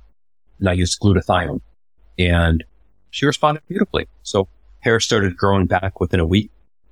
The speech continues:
and three months later, it was where she was prior. And the fatigue and that joint pain and depression settled away. So that told us that we hit on the mark, right?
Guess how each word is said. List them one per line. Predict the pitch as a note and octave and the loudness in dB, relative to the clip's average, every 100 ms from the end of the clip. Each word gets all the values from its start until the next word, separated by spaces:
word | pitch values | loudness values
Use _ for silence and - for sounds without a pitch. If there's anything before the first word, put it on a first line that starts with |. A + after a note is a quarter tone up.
| - | -4
and | F2+ E2+ E2+ - - | 0 0 0 -4 -2
three | F#2+ | 0
months | F2+ E2 - - | 2 0 -2 0
later, | F#2 F2+ F2 | 2 4 4
it | F2 | 2
was | E2 E2+ - | 0 -2 0
where | F2 | 0
she | - E2+ | 0 0
was | E2 F#2 - - _ _ | 0 0 -4 -10 _ _
prior. | - G2+ B2+ E3 - | -4 -2 -2 -6 -4
And | C3 | -2
the | |
fatigue | C3 - - G#2+ G#2+ G#2 | -2 -2 0 4 4 4
and | G2 | 2
that | F#2 - | 2 0
joint | F#2 F#2+ - | -2 -2 -2
pain | F#2+ F#2 | -2 0
and | F2 | -2
depression | - - G#2+ - - - _ _ - | -4 -4 -2 -2 -4 -6 _ _ -12
settled | - F#2 E2 | -4 -4 -2
away. | - - - | -2 -4 -4
So | - G2 - _ - | -4 -4 -6 _ -2
that | A#2+ | -2
told | - C3 | 2 0
us | A2+ | 0
that | - | 0
we | G2 F#2 | 2 2
hit | C3 - | 0 0
on | F#2 | 0
the | E2 | 2
mark, | D#2+ - _ _ _ - | 0 -4 _ _ _ -6
right? | E2+ | -6